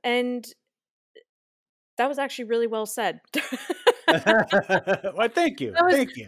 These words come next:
Speaker 1: that was it. I, I felt like I could take a back seat with that one.
Speaker 2: Oh, okay.
Speaker 1: <laughs> I, I think you're gonna like going to the internet later then.
Speaker 2: Oh, okay. All
Speaker 1: It
Speaker 2: right.
Speaker 1: was,
Speaker 2: All
Speaker 1: yeah,
Speaker 2: right.
Speaker 1: it,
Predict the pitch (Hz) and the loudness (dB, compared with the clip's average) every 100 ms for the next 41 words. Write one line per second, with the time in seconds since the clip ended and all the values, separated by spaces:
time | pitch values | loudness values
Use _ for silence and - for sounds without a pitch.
0 | - 370 381 359 320 190 - 294 302 285 | 4 6 6 4 4 4 0 -2 0 0
1 | 285 285 302 311 285 277 277 269 262 247 | 0 0 -2 0 -2 -4 -4 -4 -2 -2
2 | 233 233 254 233 196 175 156 - 156 170 | -2 -4 -8 -6 -6 -6 -8 -10 -14 -16
3 | 269 262 277 277 - 151 - - 330 - | -10 -4 -4 -4 -4 -6 -8 -6 -4 -4
4 | - 302 - 277 - _ 302 - - 554 | -2 -4 -4 -8 -8 _ -16 -16 -10 -10
5 | 554 - - - 277 285 320 - 285 277 | -10 -14 -20 -6 2 2 2 0 -2 -4
6 | - 320 370 - - 320 277 277 269 254 | -8 -8 -8 -10 -4 -2 0 -2 0 -2
7 | 220 226 214 - - - 214 208 202 - | -2 -2 -2 -4 -8 -4 -2 -4 -6 -10
8 | 190 190 196 190 - 156 127 - 147 139 | -12 -12 -12 -14 -14 -14 -14 -14 -16 -14
9 | 135 - 131 113 185 - 226 240 285 160 | -16 -18 -18 -18 -20 -4 -2 -2 -2 -4
10 | 202 _ 202 208 277 285 - - 254 196 | -4 _ -10 -4 0 0 -2 -2 -2 0
11 | 262 | -6